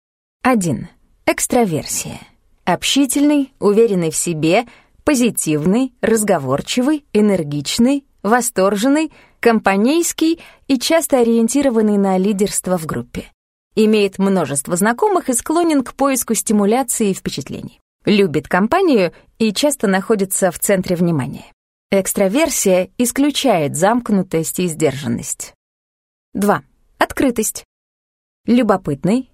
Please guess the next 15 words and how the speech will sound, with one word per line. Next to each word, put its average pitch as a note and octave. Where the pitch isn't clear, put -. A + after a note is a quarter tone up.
находчивый, A#3
искатель C#4
приключений B3+
и A#3+
вызовов, D#3+
изобретательный, F3+
творческий, G3
ценитель B3
эстетики A#3+
и F3
необычных E3+
идей, G3+
обладает E3
богатым F#3
воображением. F#3+